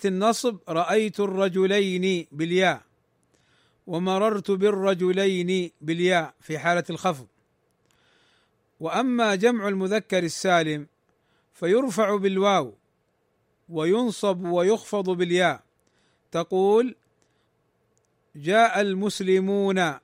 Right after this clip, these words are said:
في حالة الرفع، وفي حالة النصب رأيت المسلمين بالياء، في حالة الرفع بالواو،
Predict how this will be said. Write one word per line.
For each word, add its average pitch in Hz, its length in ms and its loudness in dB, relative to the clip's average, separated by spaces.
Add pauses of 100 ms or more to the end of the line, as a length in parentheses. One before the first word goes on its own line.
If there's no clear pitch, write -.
في 165 180 -8
حالة 185 380 0
الرفع، 175 440 -2 (1160)
وفي 160 280 -8
حالة 196 380 0
النصب 190 520 -2 (600)
رأيت 196 460 -2
المسلمين 196 1300 -2 (1200)
بالياء، 175 540 0 (180)
في 147 180 -10
حالة 180 360 0
الرفع 208 460 0
بالواو، 202 540 2